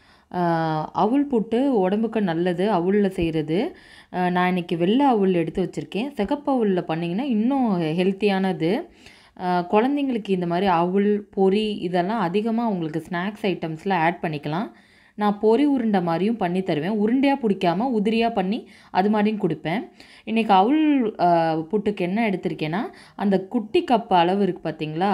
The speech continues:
அந்த அளவு தான் நான் எடுத்திருக்கேன். ஆம், அந்த குட்டி கப்பு அளவுல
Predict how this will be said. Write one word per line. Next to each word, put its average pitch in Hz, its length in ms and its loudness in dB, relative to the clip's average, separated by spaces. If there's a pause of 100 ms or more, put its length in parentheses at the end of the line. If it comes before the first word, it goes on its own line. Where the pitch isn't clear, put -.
அந்த 180 240 0
அளவு 190 240 2
தான் 220 160 0
நான் 208 120 0
எடுத்திருக்கேன். 160 600 -4 (640)
ஆம், 170 400 0 (540)
அந்த 196 220 2
குட்டி 220 300 2
கப்பு 214 380 0
அளவுல 180 500 4